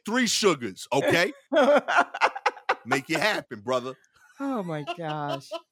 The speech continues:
Speaker 1: <laughs> I, I'm, so I feel like this is, normally I'm pro subscription for food. I don't think
Speaker 2: Uh-huh.
Speaker 1: it works for this one.
Speaker 2: Okay.
Speaker 1: I feel like, like, the coffee thing makes sense 'cause it's a place you have to go to every morning.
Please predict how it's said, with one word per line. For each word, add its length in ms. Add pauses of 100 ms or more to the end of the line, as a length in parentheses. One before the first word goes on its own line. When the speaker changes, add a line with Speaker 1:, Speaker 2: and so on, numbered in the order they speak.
(440)
Speaker 1:
<laughs> 680
I, 180
I'm, 200 (460)
so 260
I 120 (120)
feel 200
like 280 (920)
this 260
is, 220 (520)
normally 640
I'm 180
pro 240
subscription 640
for 140
food. 360 (120)
I 100
don't 220
think 140
Speaker 2:
Uh-huh. 100
Speaker 1:
it 60
works 240
for 100
this 200
one. 140 (300)
Speaker 2:
Okay. 460 (340)
Speaker 1:
I 120 (120)
feel 200
like, 280 (380)
like, 200
the 80
coffee 380
thing 260
makes 180
sense 240
'cause 200
it's 140
a 60
place 360
you 100
have 280
to 80
go 220
to 200
every 180
morning. 300